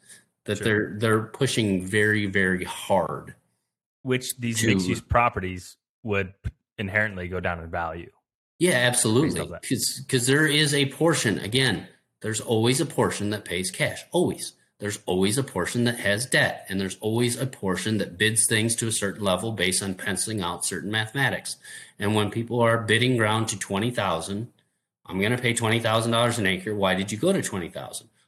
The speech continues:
Speaker 1: "I went to twenty thousand dollars an acre because I can sell corn at seven bucks, and I think I can get this yield, and I can do this with beans." And the second you change the math drastically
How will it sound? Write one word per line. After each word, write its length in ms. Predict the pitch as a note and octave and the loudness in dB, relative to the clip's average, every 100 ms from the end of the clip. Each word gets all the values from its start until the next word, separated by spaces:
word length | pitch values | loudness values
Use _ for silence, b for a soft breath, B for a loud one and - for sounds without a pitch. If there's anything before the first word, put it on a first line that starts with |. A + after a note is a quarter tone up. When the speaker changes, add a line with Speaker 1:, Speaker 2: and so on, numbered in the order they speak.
| - | -4
Speaker 1:
"I 80 | F#2+ | 0
went 280 | G#2 A#2 | 2 2
to 120 | B2 C3+ | 2 0
twenty 280 | B2 A#2+ | 2 2
thousand 280 | A#2+ A2 G#2+ | 2 0 0
dollars 240 | G#2 G2+ A2 | 2 0 0
an 80 | |
acre 280 | G2 F#2 A2+ | 0 0 -2
because 440 | A2 A2 - F#2 F#2 | -6 -4 -2 -2 -2
I 80 | |
can 300 | F#2 F#2+ F#2 - B B B | -4 -6 -8 -12 B B B
sell 320 | - A#2 C3+ | 2 4 4
corn 260 | B2 A#2+ | 2 2
at 80 | A#2 | 2
seven 340 | - G2+ B2 A#2 | 2 2 2 2
bucks, 400 | A2 A2 - F#2+ | 4 2 0 -2
and 140 | F#2+ | -2
I 100 | F#2+ | -2
think 220 | F#2+ G2+ | -2 0
I 80 | G2+ | 0
can 140 | G2+ | 0
get 180 | G2 F#3 | -2 -2
this 220 | B2+ - | 0 0
yield, 400 | A#2+ A#2 A#2 A#2+ | 0 0 0 2
and 80 | G#2+ | 2
I 100 | F#2+ | 0
can 180 | F#2 F#2 | -2 -4
do 140 | F#2 | -2
this 260 | F#2 B2+ - | 0 -2 -2
with 140 | C3 | -4
beans." 460 | A#2 A2+ A2 A#2 - B B B | -2 0 2 0 -4 B B B
And 160 | A2 A2 | -2 0
the 60 | G2+ | 2
second 320 | C#3 C#3+ C3+ | 0 0 -2
you 200 | C3+ A#2 | -2 -2
change 440 | - C3 A#2+ A2+ | 0 2 2 0
the 80 | G2+ | 0
math 640 | G2+ A2+ B2+ G2+ G2 - - - | 2 4 4 2 -2 -8 -18 -14
drastically 1120 | G2+ F#2+ A2 D#3 - - F2+ F2+ D#2 F2+ A#2 | -4 2 4 4 4 2 0 -4 -6 -6 -8